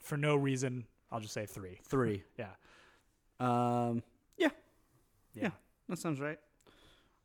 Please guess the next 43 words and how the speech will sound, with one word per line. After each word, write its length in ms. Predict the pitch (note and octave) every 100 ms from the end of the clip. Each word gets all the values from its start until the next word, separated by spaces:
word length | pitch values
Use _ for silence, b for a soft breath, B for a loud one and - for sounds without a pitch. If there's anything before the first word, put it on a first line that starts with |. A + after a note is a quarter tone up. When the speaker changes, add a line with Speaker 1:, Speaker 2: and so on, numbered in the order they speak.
| -
Speaker 2:
Um, 420 | D3 D3+ D3+ D3
all 80 | F3+
right. 120 | E3+ - -
How 100 | G#3+
many 160 | B3
scenes 400 | - A#3 G3+ D#3+ D3+
will 120 | D#3+
there 180 | E3 D3+
be 500 | C3+ F3+ D#3 B2+ C3
that 220 | B2+ -
show 380 | - E3+ A3 G#3
us 260 | G3 - -
how 260 | - D#3 D3
a 120 | C#3 A#2+
story 560 | - - E3+ G#3+ G#3+
or 80 | E3
moment 500 | D#3 E3+ G3 D3+ C3+ - _ _ _ -
referenced 600 | C#3+ D#3+ F3+ E3+ D#3+ -
in 240 | C#3 C3+
the 160 | C3 B2+
original 320 | C3 C#3+ D#3
series 380 | - D3 C#3 C3 -
actually 540 | C#3+ D#3 - C#3+ B2
played 300 | - B2 A#2+
out? 180 | F#2+ - _ _ _ _ _
Speaker 1:
That's 120 | D#3+
kinda 220 | - A2 G2+
like 160 | G2+ -
the 60 |
Speaker 2:
I 40 | G2
Speaker 1:
last 100 | C3+
Speaker 2:
mean, 120 | C#3
that's 140 | D#3
Speaker 1:
question. 40 | -
Speaker 2:
kind 100 | E3
of 40 | C#3
like 120 | A#2+
the 60 | B2
Speaker 1:
Uh, 40 |
Speaker 2:
last 160 | A#2+ C3+
Speaker 1:
yeah. 60 |
Speaker 2:
question. 320 | A#2 A2+ A#2+ A2+ b b b
Um, 680 | D3 C#3+ C#3 C#3 C3+ C3+ C3